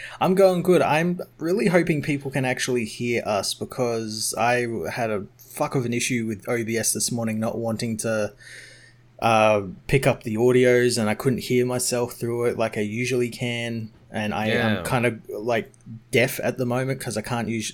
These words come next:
Speaker 1: hear myself. I can hear you, but can't hear myself. But the bar's moving, so I
Speaker 2: That's
Speaker 1: guess it's
Speaker 2: good.
Speaker 1: working.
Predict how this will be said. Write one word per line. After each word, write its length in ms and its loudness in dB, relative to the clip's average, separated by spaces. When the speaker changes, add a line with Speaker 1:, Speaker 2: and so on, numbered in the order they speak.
Speaker 1:
hear 340 2
myself. 440 0
I 20 2
can 140 6
hear 160 12
you, 360 2
but 280 -2
can't 220 0
hear 160 2
myself. 420 0
But 140 -4
the 40 -10
bar's 320 6
moving, 440 2
so 320 -4
I 20 -12
Speaker 2:
That's 120 -4
Speaker 1:
guess 180 4
it's 120 0
Speaker 2:
good. 80 0
Speaker 1:
working. 360 -2